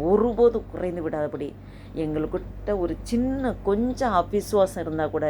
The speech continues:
எல்லாத்தையும் எடுத்து போடுங்க ஆண்டவரே. விசுவாசத்தில் நாங்கள் இறுதி வரை தரித்திருந்து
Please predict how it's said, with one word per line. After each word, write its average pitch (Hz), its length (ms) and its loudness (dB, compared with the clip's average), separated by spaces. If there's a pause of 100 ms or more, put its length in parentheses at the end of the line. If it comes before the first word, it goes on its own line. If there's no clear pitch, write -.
எல்லாத்தையும் 160 460 0
எடுத்து 156 200 -4
போடுங்க 143 400 -4
ஆண்டவரே. 139 360 -2 (400)
விசுவாசத்தில் 170 840 0
நாங்கள் 143 300 -2
இறுதி 208 420 2
வரை 208 360 2
தரித்திருந்து 151 680 -4